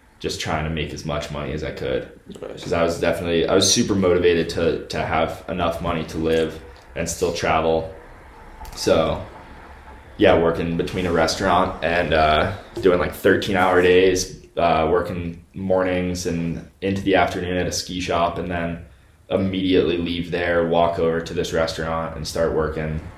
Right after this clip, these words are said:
Speaker 2: Nice.
Speaker 1: Just, like,
Speaker 2: Nice, dude.
Speaker 1: <laughs> didn't even change my clothes.
Speaker 2: Well, it's crazy
Speaker 1: Yeah.
Speaker 2: if you do a grind, like, living in a van, not having rent, all you have really is, like, your,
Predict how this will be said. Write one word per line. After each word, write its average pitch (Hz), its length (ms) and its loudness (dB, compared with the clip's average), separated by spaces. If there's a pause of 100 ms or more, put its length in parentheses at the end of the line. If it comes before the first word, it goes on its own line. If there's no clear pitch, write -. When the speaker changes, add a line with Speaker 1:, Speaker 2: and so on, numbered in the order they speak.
(120)
Speaker 2:
Nice. - 320 -16
Speaker 1:
Just, - 160 -12
like, 123 200 -6 (520)
Speaker 2:
Nice, - 260 -4
dude. - 120 -6
Speaker 1:
<laughs> - 0 -
didn't 87 160 0
even 80 140 -4
change 76 240 -6
my 73 100 -4
clothes. 76 460 -2 (100)
Speaker 2:
Well, 156 160 2
it's 156 160 -2
crazy 185 360 6
Speaker 1:
Yeah. 175 40 10
Speaker 2:
if 170 80 4
you 170 100 2
do 165 160 8
a 151 60 10
grind, 143 560 10
like, 131 340 8 (1200)
living 151 280 12
in 147 100 10
a 143 40 12
van, 139 280 10
not 139 100 8
having 143 280 8
rent, 135 460 8 (380)
all 127 120 8
you 135 200 6
have 135 180 8
really 139 300 8
is, 139 180 4
like, 127 340 6 (280)
your, 131 420 12